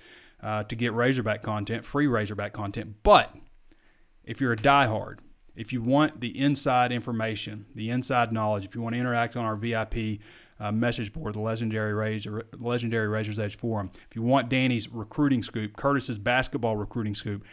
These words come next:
then you'll wanna sign up for our V I P membership. And right now it's two months, as you can clearly see here,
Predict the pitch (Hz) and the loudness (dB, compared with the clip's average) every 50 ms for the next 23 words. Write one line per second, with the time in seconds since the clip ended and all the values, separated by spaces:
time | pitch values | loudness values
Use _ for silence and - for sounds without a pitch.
0 | - - - - - 113 113 113 113 120 135 143 139 123 - - 123 120 113 110 | -20 -20 -14 -8 -4 -2 0 0 2 4 4 4 4 2 2 0 0 2 0 0
1 | - - 117 104 98 98 98 113 107 107 104 98 - 117 110 104 101 104 104 104 | -2 -4 -4 -4 -4 -4 -4 -2 -2 -2 -2 -2 -2 -2 -2 -2 -4 -4 -4 -4
2 | 101 98 98 - - 104 101 - - 113 104 110 117 127 135 120 123 120 117 110 | -6 -6 -6 -6 -6 -8 -8 -8 -8 -6 -4 0 2 2 2 2 0 -2 -2 -2
3 | 107 - - - - 131 147 170 165 107 104 113 - - - - - - 117 110 | -4 -8 -10 -6 0 0 2 2 2 0 0 -2 -4 -6 -8 -8 -8 -8 -6 -4
4 | 110 131 131 - 101 104 - - 120 135 151 151 123 - - 117 110 101 98 104 | -4 -4 -4 -4 -8 -8 -6 -4 0 0 2 0 0 -2 -4 -4 -4 -4 -4 -4
5 | 107 110 | -4 -6